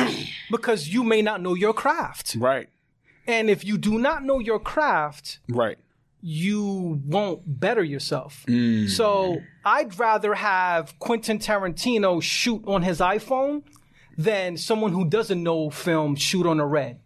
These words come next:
Speaker 1: Because
Speaker 2: Right.
Speaker 1: I know what I'm gonna get with Tarantino
Speaker 2: Yeah.
Speaker 1: because he knows film.
Speaker 2: Right.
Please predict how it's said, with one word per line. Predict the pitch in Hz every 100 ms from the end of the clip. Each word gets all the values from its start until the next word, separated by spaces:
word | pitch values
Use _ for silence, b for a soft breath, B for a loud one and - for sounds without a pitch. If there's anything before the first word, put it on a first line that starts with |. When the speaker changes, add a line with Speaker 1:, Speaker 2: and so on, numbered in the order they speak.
| _ _ _
Speaker 1:
Because | 165 135
Speaker 2:
Right. | 135
Speaker 1:
I | 196
know | 202 233 226
what | 170 151 175
I'm | 165
gonna | 165 160
get | 147 170
with | 156 -
Tarantino | 175 151 143 220 143
Speaker 2:
Yeah. | 123
Speaker 1:
because | - 156 -
he | 196
knows | 175 156 139 -
film. | 226 185 120 -
Speaker 2:
Right. | 131 147 113